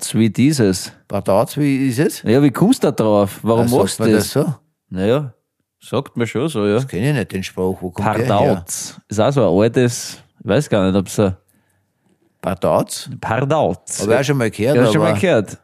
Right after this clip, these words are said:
Speaker 2: Pardon, aber ich weiß nicht.
Speaker 1: Pardon wie dieses, finde ich irgendwie schön.
Speaker 2: Pardon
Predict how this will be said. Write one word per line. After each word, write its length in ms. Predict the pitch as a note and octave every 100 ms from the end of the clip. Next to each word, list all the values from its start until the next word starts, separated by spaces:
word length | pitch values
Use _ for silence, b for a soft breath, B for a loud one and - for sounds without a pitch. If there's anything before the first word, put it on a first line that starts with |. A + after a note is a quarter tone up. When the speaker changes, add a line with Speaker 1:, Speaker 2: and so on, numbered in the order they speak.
| _ -
Speaker 2:
Pardon, 420 | D#2 F#2 G#2+ C#3+ - -
aber 200 | F2 G#2
ich 40 | G#2
weiß 160 | A2
nicht. 80 | A#2+
Speaker 1:
Pardon 540 | A2+ A#2 A2+ G2 B2+ G#3+ - -
wie 200 | B2+ C3+
dieses, 560 | C#3 D#3+ D3+ F#2 - -
finde 240 | G2+ A2
ich 60 | A#2
irgendwie 200 | A#2+ G#2+
schön. 180 | - G#2
Speaker 2:
Pardon 400 | F#2 - F#2+ C3